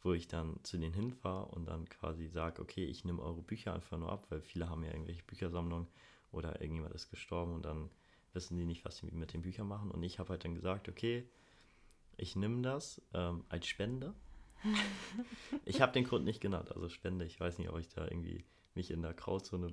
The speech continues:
Speaker 1: bewege oder in der strafbaren Zone.
Speaker 2: Eigentlich
Speaker 1: Auf
Speaker 2: müsstest du sie dann spenden, oder
Speaker 1: Naja,
Speaker 2: nicht?
Speaker 1: auf jeden Fall, ich hab dann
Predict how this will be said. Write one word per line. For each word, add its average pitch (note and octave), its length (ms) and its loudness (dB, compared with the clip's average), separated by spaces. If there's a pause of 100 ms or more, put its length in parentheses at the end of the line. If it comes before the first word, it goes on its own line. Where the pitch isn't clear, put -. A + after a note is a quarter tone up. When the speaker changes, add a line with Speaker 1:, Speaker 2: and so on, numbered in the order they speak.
Speaker 1:
bewege F2 800 2
oder D#2 320 2 (200)
in F2 160 2
der D2+ 220 -2 (600)
strafbaren G2 920 2
Zone. G2 300 2 (300)
Speaker 2:
Eigentlich A#3 320 6
Speaker 1:
Auf - 0 -
Speaker 2:
müsstest - 460 8
du G#3+ 60 2
sie G3 220 4
dann F#3+ 140 4
spenden, - 600 0
oder F3+ 120 -2
Speaker 1:
Naja, F#3+ 220 8
Speaker 2:
nicht? A#3 80 6
Speaker 1:
auf - 120 4
jeden C3 140 4
Fall, B2+ 120 0
ich A#2+ 120 0
hab B2 100 -2
dann A2+ 200 2